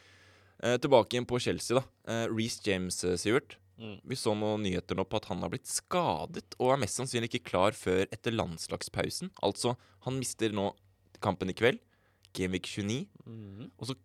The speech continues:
Speaker 1: blanker Chelsea i tretti, og så er han tilbake igjen til Game Week trettién, og da har fortsatt Chelsea et fint program. Eh,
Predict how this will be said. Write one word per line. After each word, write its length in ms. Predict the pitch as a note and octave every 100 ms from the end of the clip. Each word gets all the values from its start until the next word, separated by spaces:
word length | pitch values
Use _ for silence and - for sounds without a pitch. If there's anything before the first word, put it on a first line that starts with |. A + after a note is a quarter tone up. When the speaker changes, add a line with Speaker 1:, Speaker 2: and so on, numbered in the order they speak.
| _ _
Speaker 1:
blanker 640 | B2 A#2 F2+ E2+ D#2+ A#2
Chelsea 420 | C3+ G2+ F2 - G#2
i 440 | F2 F#2 F#2 F#2+
tretti, 340 | - F2 -
og 80 | D#3
så 80 | D3
er 60 | C3
han 60 |
tilbake 480 | B2+ A2 G2+ - -
igjen 200 | - G2+
til 120 | G2+ G2
Game 160 | F2+
Week 100 | E2+
trettién, 640 | - G2 - G#2 - G2 F#2
og 60 |
da 60 | A2+
har 60 | A#2
fortsatt 340 | - G2+ C#3
Chelsea 280 | - G#2 A2+
et 80 | -
fint 260 | - F2
program. 320 | - A2 F#2+ B2+ _ -
Eh, 260 | G#2 G#2